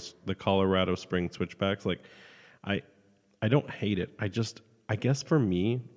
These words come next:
I think back to that statement I made about L A F C in one of the prior episodes about they, they put so much mental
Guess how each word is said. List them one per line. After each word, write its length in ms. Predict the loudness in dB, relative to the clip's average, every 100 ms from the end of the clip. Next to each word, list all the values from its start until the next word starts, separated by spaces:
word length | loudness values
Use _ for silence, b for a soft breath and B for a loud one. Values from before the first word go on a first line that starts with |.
| -6
I 100 | -6
think 380 | 0 0 0
back 240 | -2 -4 -6
to 80 | -2
that 260 | -2 -2
statement 400 | -6 -4 -2 0
I 40 | 2
made 180 | 2 0
about 180 | -4 -4
L 160 | -4 0
A 140 | 0
F 100 | -2
C 460 | -6 -6 -4 -4 -2
in 140 | -2
one 120 | -2
of 60 | -2
the 60 | -4
prior 460 | -4 -2 0 -2 -6 _ _ -20 _ -4
episodes 580 | -4 -4 2 4 4 0
about 380 | -4 -2 -2 -4 B B B B B B _
they, 320 | 0 2 0 -8
they 380 | -2 0 0
put 380 | -2 -4 -4 -4
so 260 | -6 0 2
much 320 | 2 -2 -6
mental 800 | -4 -2 0 -2 -2 -2 0 -4